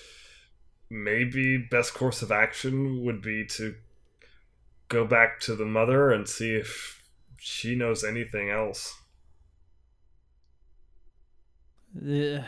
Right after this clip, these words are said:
Speaker 2: I mean, we can try that. The only problem is, is she's stoned out of her mind most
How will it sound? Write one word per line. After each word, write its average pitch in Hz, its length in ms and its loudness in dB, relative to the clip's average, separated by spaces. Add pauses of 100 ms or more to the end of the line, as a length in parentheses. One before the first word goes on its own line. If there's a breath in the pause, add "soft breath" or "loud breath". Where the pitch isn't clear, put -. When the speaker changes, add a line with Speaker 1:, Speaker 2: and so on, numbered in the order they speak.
(260 loud breath)
Speaker 2:
I 160 140 -2
mean, 156 280 4
we 175 100 4
can 170 180 2
try 170 340 6
that. 135 320 0
The 143 80 -2
only 151 180 2
problem 156 460 4
is, 131 180 0
is 120 260 -8
she's - 360 -8 (100)
stoned 147 500 4
out 143 140 6
of 135 60 0
her 135 100 4
mind 139 260 4
most 113 220 0